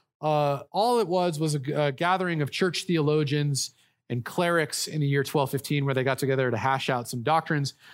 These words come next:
Some of the doctrines will be acceptable to Protestants, many will not. Those details are not relevant. All I want you to take away is what the Fourth Lateran Council said about, uh, the limits of our speech about God. Listen to this.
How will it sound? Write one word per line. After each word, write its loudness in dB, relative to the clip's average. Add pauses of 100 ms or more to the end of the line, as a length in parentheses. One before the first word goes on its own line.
(120)
Some 0
of 0
the 2
doctrines 0
will 2
be 2
acceptable 0
to -4
Protestants, 0
many 2
will 0
not. 0
Those 2
details 0
are 0
not 0
relevant. 0 (420)
All 4
I 2
want 0
you 2
to -2
take 0
away 2
is 0
what 0
the 0
Fourth 0
Lateran 2
Council 0
said 0 (380)
about, 0 (140)
uh, 2
the 2
limits 2
of -2
our 4
speech 0
about 0
God. 2
Listen 0
to -4
this. -8